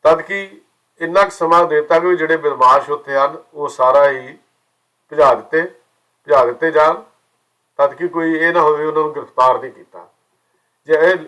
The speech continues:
ਇਹ ਕਹਿ ਲਈਏ, ਸਾਰਿਆਂ ਨੂੰ ਭੇਜ ਕੇ ਤੇ ਗੁਰਦੁਆਰੇ ਨੂੰ ਤਾਂ lock ਜਿਹੜਾ ਸੀ, ਕਰ ਦਿੱਤਾ ਗਿਆ।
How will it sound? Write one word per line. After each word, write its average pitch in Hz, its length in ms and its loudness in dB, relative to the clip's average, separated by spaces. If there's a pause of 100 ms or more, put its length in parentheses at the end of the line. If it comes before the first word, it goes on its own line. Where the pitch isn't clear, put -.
(120)
ਇਹ 175 140 -4
ਕਹਿ 175 160 0
ਲਈਏ, 180 200 -2
ਸਾਰਿਆਂ 143 440 2
ਨੂੰ 175 160 -4
ਭੇਜ 123 260 -8
ਕੇ 160 220 -4
ਤੇ 156 140 -12
ਗੁਰਦੁਆਰੇ 131 440 -2
ਨੂੰ 147 240 -6
ਤਾਂ 135 260 2
lock 131 300 0
ਜਿਹੜਾ 123 200 -4
ਸੀ, 95 160 -16
ਕਰ 120 300 -8
ਦਿੱਤਾ 92 260 -16
ਗਿਆ। 87 140 -20